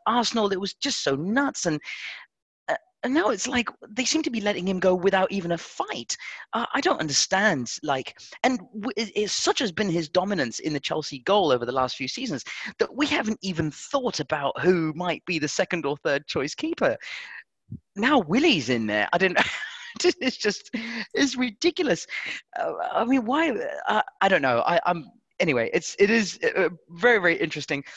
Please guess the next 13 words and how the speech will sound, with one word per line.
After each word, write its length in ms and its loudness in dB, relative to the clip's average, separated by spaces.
Uh, 320 6
I, 220 2
I 40 2
love 200 4
the 60 -4
fact 200 0
that 220 -6
bemused 600 -2
was 180 -6
in 80 -6
speech 340 -4
marks. 320 -4
Uh, 220 4